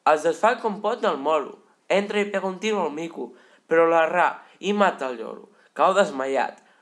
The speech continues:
riu el moro i fuig a buscar el mico. Eixerit, retorna el moro amb el lloro mort i el mico. Auxilia el de Puerto Rico,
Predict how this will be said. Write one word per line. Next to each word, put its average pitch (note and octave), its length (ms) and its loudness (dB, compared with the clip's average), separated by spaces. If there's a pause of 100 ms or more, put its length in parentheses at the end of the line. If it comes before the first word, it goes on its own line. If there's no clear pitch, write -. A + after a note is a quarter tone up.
riu F3+ 240 4
el F#3+ 80 4
moro F#3 320 2
i F3+ 80 -2
fuig G#3 400 -4
a F3+ 80 -2
buscar E3 320 -4
el D3 80 -8
mico. C#3 380 -12 (500)
Eixerit, D3 640 -4 (180)
retorna F#3+ 480 2
el F#3+ 80 -2
moro G3 320 4
amb F3 160 -2
el D#3+ 80 -6
lloro F3 240 -2
mort F3 320 -4
i D3 80 -4
el B2+ 80 -12
mico. C#3 320 -12 (800)
Auxilia G#3 560 0
el F#3 80 0
de D#3 80 0
Puerto C3+ 320 -10
Rico, D3+ 380 -6